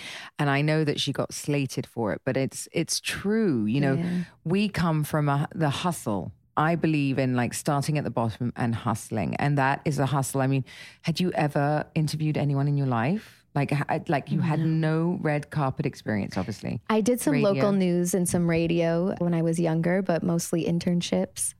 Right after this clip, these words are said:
Speaker 2: I knew that I had, like, value to share. I had a different perspective. I had ideas. I grew up on the internet type of a thing when people were more traditional,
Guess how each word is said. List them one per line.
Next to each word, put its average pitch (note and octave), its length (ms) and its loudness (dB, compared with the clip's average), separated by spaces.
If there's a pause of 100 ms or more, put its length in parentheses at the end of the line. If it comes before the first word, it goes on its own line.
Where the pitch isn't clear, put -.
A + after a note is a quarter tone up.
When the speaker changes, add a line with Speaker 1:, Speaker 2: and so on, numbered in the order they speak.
Speaker 2:
I G#3+ 120 4
knew B3 240 4
that D4 140 2
I A#3 80 2
had, A3+ 260 2
like, F#3 240 2
value G#3 720 2 (240)
to A3+ 100 0
share. G3+ 640 2
I G#3 80 0
had G3 200 2
a G3 40 2
different G3 320 0
perspective. F3+ 480 0
I E3+ 60 2
had E3+ 180 0
ideas. E3+ 760 0
I F3 120 -2 (140)
grew F3+ 140 2
up F3+ 120 0
on E3+ 120 2
the E3 140 2
internet E3 520 0
type G3+ 200 -2
of G3+ 120 2
a G#3 60 0
thing G3+ 200 0
when F#3 120 0
people F3 280 -2
were E3 100 0
more E3 160 0
traditional, A3 640 0